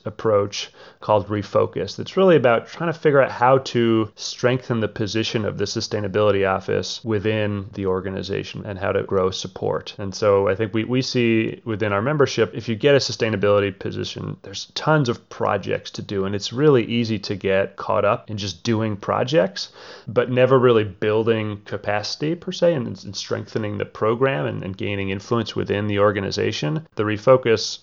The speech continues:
approach is really tries to encourage practitioners as they're doing the projects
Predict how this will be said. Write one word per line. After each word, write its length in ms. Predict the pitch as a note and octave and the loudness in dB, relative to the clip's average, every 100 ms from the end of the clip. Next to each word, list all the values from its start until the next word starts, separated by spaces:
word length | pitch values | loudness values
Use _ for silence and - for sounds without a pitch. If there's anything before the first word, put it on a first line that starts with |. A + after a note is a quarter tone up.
| - | -8
approach 480 | G2+ A2 G#2 G2 A2 | -6 2 2 0 -8
is 160 | - | -6
really 300 | A2+ A2+ G#2+ | 2 4 2
tries 400 | F#2+ G2+ G2+ F#2+ | 0 0 2 0
to 420 | - G2+ F#2+ G2 - | -2 0 0 -2 -4
encourage 840 | A2+ G#2+ F#2+ F3+ F3 A2+ G#2+ G2+ - _ | -6 -6 0 6 8 8 4 -4 -10 _
practitioners 560 | A2 G#2 A2 - G#2+ - - | -6 -4 -6 -4 -4 -6 -2
as 280 | B2+ C#3 A2 | 2 2 4
they're 140 | A#2 | 2
doing 320 | G#2+ A2 G#2+ | 2 0 0
the 80 | G2+ | -2
projects 760 | F#2+ A2 G#2+ F#2+ G2 F#2+ - | -2 2 2 2 -2 -2 -6